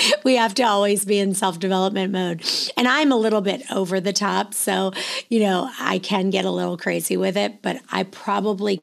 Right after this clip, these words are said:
could encourage you guys to move that needle a little bit over. So here's what I want you to do. I want to kind of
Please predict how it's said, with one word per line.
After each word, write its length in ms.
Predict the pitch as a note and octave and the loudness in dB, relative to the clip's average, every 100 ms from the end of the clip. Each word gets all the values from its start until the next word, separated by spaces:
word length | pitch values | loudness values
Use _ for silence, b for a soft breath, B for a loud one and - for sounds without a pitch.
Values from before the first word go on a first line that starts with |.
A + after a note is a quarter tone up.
| - | -6
could 120 | - | -4
encourage 540 | F#3 F3 - F3+ E3+ F#3 | -4 -4 -4 -4 -2 -2
you 140 | G#3+ | 0
guys 400 | F#3+ F3+ E3+ - B B - | 0 -2 -4 -8 B B -2
to 140 | G3 | 2
move 680 | F#3+ G3 G3 G#3 G#3+ G#3+ F3+ | 4 4 6 6 6 4 2
that 240 | G3+ - | 0 2
needle 480 | G3 F#3 F#3 F3 B3 | 2 2 0 -2 -4
a 60 | F3+ | -6
little 320 | E3+ F3+ F3 | -4 -4 -4
bit 220 | E3 - - | -6 -8 -6
over. 380 | F3+ F3+ - G3 B B B B B | -6 -6 -8 -10 B B B B B
So 400 | - A#3 G3+ C4 | 0 2 2 -2
here's 260 | F#3 B3 C#4+ | 0 2 4
what 140 | E4+ | 2
I 60 | D#4+ | 2
want 180 | C#4+ A#3+ | 2 0
you 80 | A3 | 0
to 100 | F3+ | 0
do. 160 | E3 | -2
I 120 | E3+ | 0
want 340 | F#3 G3 D4 - | 0 0 -2 -2
to 580 | - A#3+ G#3+ G#3 G3 G3 _ _ _ _ _ - - - | 0 2 2 2 -2 -8 _ _ _ _ _ -20 -20 -8
kind 320 | - A#3 A3 | -2 0 0
of 160 | G3+ | 0